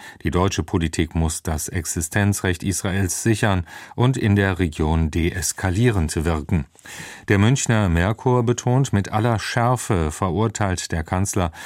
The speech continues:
die unverantwortliche und durch nichts zu rechtfertigende Attacke. Wirkungsvoller wäre es, Deutschland würde Irans Revolutionswächter unverzüglich auf die Terrorliste setzen,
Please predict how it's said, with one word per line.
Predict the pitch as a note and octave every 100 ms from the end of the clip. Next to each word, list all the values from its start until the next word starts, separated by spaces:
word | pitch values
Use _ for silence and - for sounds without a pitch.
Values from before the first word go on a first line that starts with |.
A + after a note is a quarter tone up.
| - -
die | -
unverantwortliche | B2 D3+ A#2+ A2 A#2+ F2 D#2+ E2+ - F#2
und | E2 D#2 D#2
durch | D2+ C#2 D#2+
nichts | D#2 G2 - - -
zu | E2+
rechtfertigende | C#2+ F2 - - E2+ D#2+ - F2 D#2+ D#2+ D#2 E2 F2
Attacke. | F#2 - G#2 D#2+ C#2 - - - -
Wirkungsvoller | D#2 G2+ D3 - E2 - - F#2 F2 G2
wäre | G#2+ A2+ B2+
es, | A#2+
Deutschland | - G#2+ - C3 A2+
würde | G2 G#2+ A2
Irans | F2+ D#2+ D#2+ G2+ A2+
Revolutionswächter | F#2+ E2+ E2 E2 G#2+ B2 - E2 - G#2 - - -
unverzüglich | - D3+ - A#2 - G#2+ - F#2 -
auf | F2+ E2
die | - D#2+ C#2+
Terrorliste | - A#2 A2 D#2 D2+ D2+ -
setzen, | D2+ E2+ - E2+